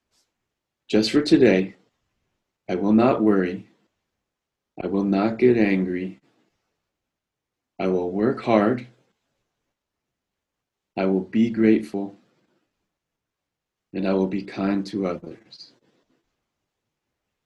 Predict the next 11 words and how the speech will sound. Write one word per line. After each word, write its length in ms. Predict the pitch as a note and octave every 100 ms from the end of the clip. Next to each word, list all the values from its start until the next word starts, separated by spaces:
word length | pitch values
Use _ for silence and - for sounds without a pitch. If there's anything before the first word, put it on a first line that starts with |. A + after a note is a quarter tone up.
| _ _ _ _ _ _
What 180 | - A#2
I 40 | B2
dis-, 160 | B2
what 160 | - B2
I 80 | C#3+
discovered 500 | - - C3+ C3+ B2
is 180 | A2+ A2
that 200 | A2 -
those 220 | A#2 A2+
five 400 | - A2+ A#2+ -
principles, 760 | A#2+ A#2 A2 A2 A2 A#2 -